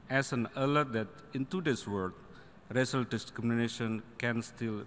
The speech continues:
become a cause of social unrest and violence. Nowadays, uh, we continue to find various forms and racial di-, of racial discrimination through social practices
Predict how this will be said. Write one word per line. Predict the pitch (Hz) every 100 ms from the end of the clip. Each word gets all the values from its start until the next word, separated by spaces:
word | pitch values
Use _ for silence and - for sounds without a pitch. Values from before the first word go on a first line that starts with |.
| 101
become | 95 104 104 95 - -
a | 104
cause | - 120 113 107
of | - - - - -
social | - 156 139 127 107
unrest | 95 101 101 101 -
and | 92
violence. | 92 101 98 85 76 - - - - - - - - - - -
Nowadays, | 127 139 151 160 -
uh, | 117 117 - 117
we | 151
continue | 147 127 - 127
to | 120 117
find | - 127 143 147
various | 123 117 127 135 120
forms | - 131 131 135
and | 120 107 104
racial | 123 123 123
di-, | 107 113 -
of | 120 - - - - -
racial | 135 -
discrimination | 123 117 - 113 117 127 120 147 139
through | - 107 104
social | - 135 - 127
practices | 117 131 131 143 135 160 160